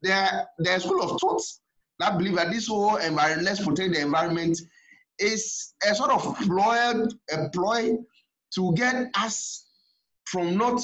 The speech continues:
manufacturing. Because if you are not manufacturing, you are not, you, you are not powerful, you don't have the means.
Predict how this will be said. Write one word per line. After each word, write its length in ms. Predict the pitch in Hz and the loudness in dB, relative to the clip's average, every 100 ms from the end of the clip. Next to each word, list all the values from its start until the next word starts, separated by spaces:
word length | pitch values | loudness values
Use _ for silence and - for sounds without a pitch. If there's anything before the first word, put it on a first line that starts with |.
| - | -2
manufacturing. 760 | 156 160 170 170 208 208 165 127 | -2 0 0 0 0 0 0 2
Because 340 | 170 233 226 208 | 4 2 0 -2
if 80 | 403 | 0
you 60 | |
are 60 | 185 | 0
not 120 | 208 | 2
manufacturing, 600 | 156 139 139 - - 165 | 0 -2 -2 -2 -2 0
you 200 | 165 160 | 2 2
are 120 | 156 180 | 0 2
not, 220 | 220 220 - - - _ _ _ | 0 -2 -6 -14 -20 _ _ _
you, 160 | 143 151 | -4 -2
you 80 | 165 | 0
are 100 | 170 | 2
not 240 | 226 226 | 2 0
powerful, 500 | 190 170 170 185 175 | 2 4 4 2 0
you 140 | 165 165 | 2 0
don't 120 | 196 | 2
have 200 | 170 165 | 2 2
the 80 | 147 | 0
means. 560 | 147 156 180 180 185 | 2 0 0 0 0